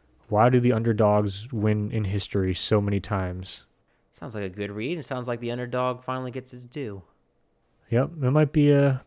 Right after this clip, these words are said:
Speaker 1: perfect book for the uncontacted tribes.
Speaker 2: <laughs> But Nick, I imagine we've missed a lot of things and a lot of different ideas that we never even discussed.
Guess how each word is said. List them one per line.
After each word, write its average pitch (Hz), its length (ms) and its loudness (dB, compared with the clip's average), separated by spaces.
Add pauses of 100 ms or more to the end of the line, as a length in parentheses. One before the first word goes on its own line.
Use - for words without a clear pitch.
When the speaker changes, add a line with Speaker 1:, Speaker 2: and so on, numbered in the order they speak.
(100)
Speaker 1:
perfect - 580 -2
book 120 320 -2
for 101 280 0
the 98 380 0 (280)
uncontacted 104 840 -2
tribes. 117 640 -10 (1200)
Speaker 2:
<laughs> - 0 - (1080)
But 143 140 -2
Nick, 160 180 -2
I 151 80 2
imagine 190 360 -4
we've 139 180 -6
missed 123 260 -6
a 104 60 -6
lot 101 180 -6
of 95 100 -6
things 107 440 -8
and 101 240 -8 (380)
a 104 60 -8
lot 107 160 -2
of 107 60 -4
different 110 220 -8
ideas 110 320 -6
that - 160 -10
we 101 80 -12
never 104 180 -6
even 101 140 -8
discussed. 104 680 -8